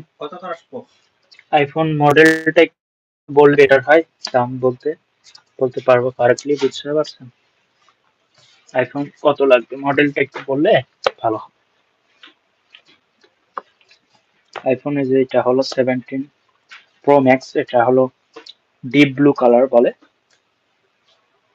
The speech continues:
Speaker 2: এটার latest সব সেভেনটিন। এই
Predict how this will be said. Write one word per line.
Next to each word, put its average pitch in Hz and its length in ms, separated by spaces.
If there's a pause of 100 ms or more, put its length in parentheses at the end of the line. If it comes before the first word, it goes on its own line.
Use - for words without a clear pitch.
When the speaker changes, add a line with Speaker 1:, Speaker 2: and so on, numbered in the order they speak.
(760)
Speaker 2:
এটার 143 280 (1500)
latest 139 560
সব - 360 (1120)
সেভেনটিন। 131 640 (3750)
এই 135 80